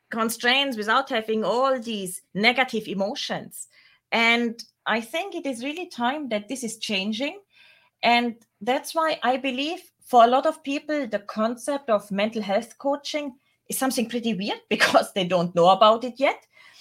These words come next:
Uh, but I think it has to change,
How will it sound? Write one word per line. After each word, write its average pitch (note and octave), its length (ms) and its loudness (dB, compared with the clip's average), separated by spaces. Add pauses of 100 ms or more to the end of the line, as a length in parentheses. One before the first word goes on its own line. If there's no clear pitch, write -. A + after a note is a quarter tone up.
(380)
Uh, A#3 680 8 (640)
but B3 240 4 (220)
I A#3 100 0
think D4 240 -4
it C4 80 -8
has A#3+ 240 -2
to G3+ 160 -8
change, - 600 -4